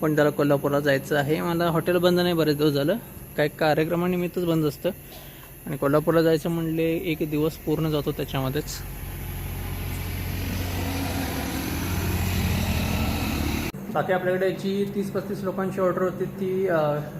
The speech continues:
कॅन्सल झाली कारण त्यांना अनलिमिटेड पाहिजे होतं त्यासाठी. आणि बाकी त्यानंतर अजून एक फोन आला होता, जो आपल्याला जवळपास अठरा किंवा बावीस, अ, शाकाहारी आणि मांसाहारी असे मिक्स ऑर्डर होती त्यांची.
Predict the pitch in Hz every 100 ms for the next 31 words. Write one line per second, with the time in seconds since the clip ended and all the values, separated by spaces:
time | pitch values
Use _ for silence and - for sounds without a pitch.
0 | - - 156 151 180 175 170 170 165 165
1 | 160 165 151 147 147 147 147 147 135 131
2 | 131 156 196 - - - 151 - 139 -
3 | 202 - - - - - 156 160 156 -
4 | 214 214 220 226 226 226 220 202 208 196
5 | 202 190 180 143 147 147 151 151 160 160
6 | 160 165 165 170 170 - - 151 147 147
7 | 160 160 - 170 156 - 165 175 180 185
8 | 190 - - - - - 175 185 180 170
9 | 160 - - - - - - - - 147
10 | 151 147 170 151 170 175 180 185 160 -
11 | 170 165 175 170 165 147 196 190 180 196
12 | 196 180 160 143 220